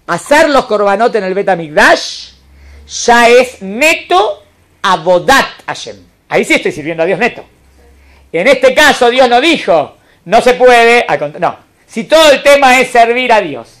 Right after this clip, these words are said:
entonces en este caso ahí como que Shabbat queda relegado por el tema principal, que es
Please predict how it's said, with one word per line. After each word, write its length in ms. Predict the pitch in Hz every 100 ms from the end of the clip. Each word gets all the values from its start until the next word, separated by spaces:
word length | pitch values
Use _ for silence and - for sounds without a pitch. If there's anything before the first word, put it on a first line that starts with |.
| _ _ _ _
entonces 320 | 165 190 262
en 60 | 262
este 180 | 285 285
caso 360 | 311 302 277
ahí 300 | 247 277 294
como 240 | - 240 226
que 100 | 214
Shabbat 460 | - 214 320 330
queda 240 | - 208 190
relegado 800 | 180 175 175 165 160 175 311 - _ _ _ _ _ _ _ _ -
por 220 | 214 208
el 220 | 196 190
tema 260 | 233 226 226
principal, 840 | 190 175 - 175 339 330 160 - _ _ _
que 180 | 175 190
es 160 | -